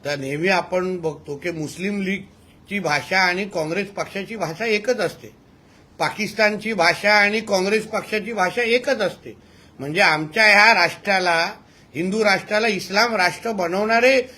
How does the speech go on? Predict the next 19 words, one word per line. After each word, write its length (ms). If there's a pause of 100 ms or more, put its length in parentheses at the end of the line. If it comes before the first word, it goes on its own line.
(200)
बनवण्यासाठी 760
ज्यांनी 300
ज्यांनी 240
षडयंत्र 500
जे 140
करतायत, 560 (380)
गजवाय 440
हिंद 300
करणारे, 580
करणारे 680
जे 220
लोक 240
आहेत, 320 (420)
त्यांचीच 640
भाषा 400 (520)
आतापर्यंत 600
काँग्रेस 460
आणि 180
त्यांचे 640